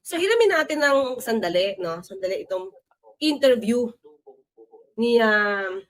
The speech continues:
Casey Constantino kay Attorney Mark. Eh, wala naman tayong ma-, mapapakinggan eh, di ba? Kundi si Attorney Mark or sino man magre-represent sa kanya, kasi wala naman si Pastor Kibuloy at nakakulong,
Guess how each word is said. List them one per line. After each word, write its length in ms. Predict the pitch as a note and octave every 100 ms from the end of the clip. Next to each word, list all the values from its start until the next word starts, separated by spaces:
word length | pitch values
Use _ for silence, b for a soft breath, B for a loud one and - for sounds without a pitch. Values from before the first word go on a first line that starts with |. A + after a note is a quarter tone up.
| _ _ _ _ _ _ _
Casey 240 | C4 C4 C4
Constantino 640 | A#3+ A3+ A3 G#3+ G3 F#3
kay 160 | G3 -
Attorney 320 | - F3 D#3+
Mark. 320 | D3+ D3+ C#3+ _
Eh, 80 | E3+
wala 160 | F#3+
naman 160 | B3+ C4+
tayong 160 | C#4+ C#4+
ma-, 180 | C#4 - _ _
mapapakinggan 720 | A#3+ A#3+ C4+ C#4+ D4 C4+ D4 D#4
eh, 240 | B3 G3+
di 80 | G#3
ba? 400 | G3+ G3 A3 -
Kundi 240 | A3+ A3
si 160 | A3+ G#3+
Attorney 320 | G#3+ A3 C#4
Mark 320 | D4 E3+ -
or 80 | G3
sino 160 | B3 A3
man 160 | G#3
magre-represent 560 | G#3+ G3 G3 G#3 G#3 G3
sa 80 | G#3
kanya, 480 | C4+ C#4+ G#3+ G#3+ A3 _ _ _
kasi 240 | - C#4 A#3
wala 160 | C#4+
naman 200 | D#4 A#3+ G#3+
si 80 | G#3+
Pastor 240 | - F3+
Kibuloy 400 | F3 E3+ G3+ A3
at 80 | E3+
nakakulong, 720 | F3+ E3+ F3+ G#3+ C#4+ A3 C#3+